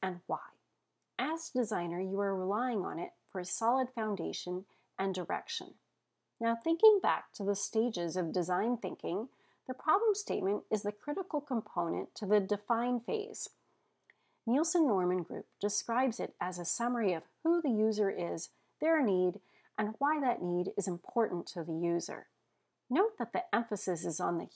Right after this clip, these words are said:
human who is using the solution rather than the solution itself.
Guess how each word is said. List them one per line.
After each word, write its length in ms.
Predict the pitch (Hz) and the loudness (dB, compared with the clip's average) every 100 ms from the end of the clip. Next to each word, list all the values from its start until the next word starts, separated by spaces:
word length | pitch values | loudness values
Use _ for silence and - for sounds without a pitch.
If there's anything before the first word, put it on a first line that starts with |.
| - | 4
human 420 | 302 302 175 233 - | 6 6 4 -2 2
who 100 | 196 | 4
is 140 | 190 | 4
using 400 | 190 190 175 170 | 4 2 2 -2
the 120 | 165 180 | -2 -4
solution 600 | - 175 180 196 - - - - | -2 2 4 4 2 -12 -12 -2
rather 320 | 170 180 190 | 0 2 0
than 240 | 165 170 | 0 -2
the 60 | 156 | -4
solution 600 | - 190 170 180 - 165 | -4 -2 2 2 0 -6
itself. 500 | 160 - - 170 - | -8 -6 0 0 0